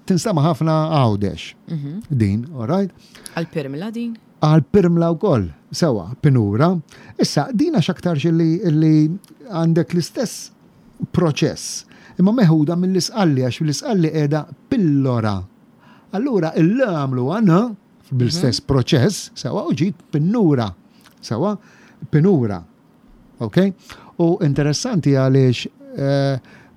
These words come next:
Speaker 1: F'wieħed mill-eżamijiet tal-elfejn u tlettax tas-sek,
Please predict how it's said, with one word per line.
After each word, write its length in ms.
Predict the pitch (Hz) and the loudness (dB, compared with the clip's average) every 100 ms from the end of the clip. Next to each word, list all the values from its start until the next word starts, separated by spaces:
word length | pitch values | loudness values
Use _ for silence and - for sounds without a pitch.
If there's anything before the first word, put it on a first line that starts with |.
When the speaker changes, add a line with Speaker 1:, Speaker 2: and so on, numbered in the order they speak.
| _ | _
Speaker 1:
F'wieħed 360 | - - 175 151 | -10 2 2 4
mill-eżamijiet 680 | 143 139 131 135 127 123 117 | 4 4 4 4 4 2 2
tal-elfejn 560 | 123 120 113 123 120 | 2 2 0 0 0
u 60 | 113 | 0
tlettax 800 | - 110 - 160 95 101 - - - | -2 -4 -2 -2 0 -2 -6 -12 -14
tas-sek, 540 | - 104 - 139 98 | -4 -2 -2 -4 -4